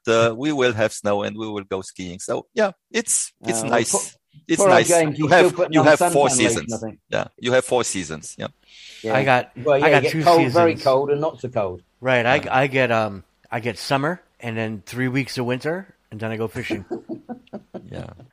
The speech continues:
Speaker 2: Okay.
Speaker 1: I thought it's rain and not rain seasons. Yeah.
Speaker 2: Yeah, that's England. That's England. We
Speaker 1: England.
Speaker 2: get, oh,
Speaker 1: Yeah.
Speaker 2: we get a couple of days of sun. It's, well, it's nice
Speaker 1: Yeah.
Speaker 2: when the sun does come out, but there you
Speaker 1: Yeah.
Speaker 2: go.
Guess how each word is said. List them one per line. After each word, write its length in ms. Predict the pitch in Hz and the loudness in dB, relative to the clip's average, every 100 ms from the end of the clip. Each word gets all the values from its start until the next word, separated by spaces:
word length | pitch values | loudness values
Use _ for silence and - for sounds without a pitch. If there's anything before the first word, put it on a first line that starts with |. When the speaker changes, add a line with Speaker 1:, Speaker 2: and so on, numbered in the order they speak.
| - | -4
Speaker 2:
Okay. 100 | - | -2
Speaker 1:
I 20 | |
thought 260 | 117 135 127 | 2 0 2
it's 180 | 120 - | 0 4
rain 380 | 120 139 139 110 | 6 6 4 -2
and 160 | 110 | -2
not 220 | 113 110 98 | 0 -2 0
rain 260 | 95 87 | -2 -2
seasons. 500 | - 82 78 71 - - | -6 -8 -8 -12 -14 -14
Yeah. 140 | 92 - _ _ _ - - | -16 -16 _ _ _ -20 -6
Speaker 2:
Yeah, 160 | 127 131 | 0 4
that's 200 | 151 156 | 4 4
England. 400 | 151 127 92 - _ - | 2 2 -2 -10 _ -6
That's 200 | 135 139 | -4 -2
England. 180 | 131 131 | -2 -2
We 80 | |
Speaker 1:
England. 220 | 139 143 - | -2 -2 -6
Speaker 2:
get, 80 | _ | _
oh, 80 | - | 2
Speaker 1:
Yeah. 60 | 190 | 4
Speaker 2:
we 80 | 196 | 4
get 160 | 220 | 0
a 20 | |
couple 220 | 175 196 170 | 0 0 0
of 60 | |
days 180 | 131 107 | -2 -4
of 80 | 104 | -8
sun. 260 | 113 95 98 | -8 -8 -10
It's, 160 | 131 - | -16 -8
well, 120 | 156 | -6
it's 100 | 139 | -4
nice 160 | 175 175 | -2 -2
Speaker 1:
Yeah. 60 | |
Speaker 2:
when 60 | 160 | -2
the 40 | 143 | -4
sun 220 | 147 135 | -6 -6
does 160 | 135 | -6
come 160 | 127 101 | -6 -8
out, 220 | 95 87 | -8 -8
but 140 | 101 95 | -10 -4
there 140 | 110 | -2
you 60 | 95 | -2
Speaker 1:
Yeah. 60 | |
Speaker 2:
go. 80 | 95 | -6